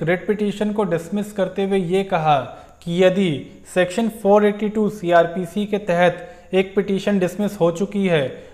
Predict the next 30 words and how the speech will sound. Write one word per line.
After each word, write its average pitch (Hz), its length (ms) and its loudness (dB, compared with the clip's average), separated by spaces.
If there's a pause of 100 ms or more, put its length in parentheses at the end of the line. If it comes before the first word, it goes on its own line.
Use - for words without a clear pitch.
(160)
तो 202 100 4
petitioner 196 760 2 (320)
एंटाइटल 180 640 2
है 196 160 0
कि 214 140 -2
वो 202 120 4
दोबारा 165 420 6
से 208 180 -4
petition 170 480 -4
file 165 300 0
कर 170 200 0
सकता 185 360 -2
है 190 300 -2
हाई 151 200 0
Court 185 360 -2
में 220 220 -4
उसी 202 280 -4
section 180 400 -4
के - 120 -4
तहत। 156 460 -2 (880)
आइए 196 340 6
जानते 208 360 4
हैं 214 200 2
इस 208 140 -4
case 196 240 0
के 208 140 -2
बारे 185 260 4
में 190 180 0
detail 160 400 -2
में। 123 280 -6